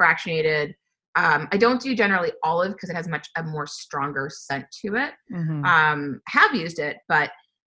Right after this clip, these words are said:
Speaker 1: um, you really, really can use them. And with babies, I've seen people put, like, lavender is a really popular one. They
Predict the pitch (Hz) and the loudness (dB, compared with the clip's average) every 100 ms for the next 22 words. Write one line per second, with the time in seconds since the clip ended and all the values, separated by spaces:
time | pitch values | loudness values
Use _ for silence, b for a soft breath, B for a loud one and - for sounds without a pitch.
0 | - 165 160 156 214 240 226 285 277 247 | 4 4 4 -2 -2 -2 2 2 4 6
1 | 208 196 175 - 185 175 165 165 165 156 | 4 2 0 -2 -2 -2 -2 -6 -4 -6
2 | 170 170 170 165 160 156 160 160 151 156 | -4 -2 -2 -4 -4 -4 -6 -8 -8 -10
3 | 151 165 147 - 165 - 143 139 170 170 | -8 -6 -6 -6 -8 -2 2 2 0 -2
4 | 165 160 156 160 147 147 156 147 165 165 | -2 -2 -6 -8 -8 -6 -6 -6 -6 -4
5 | 160 160 | -4 -8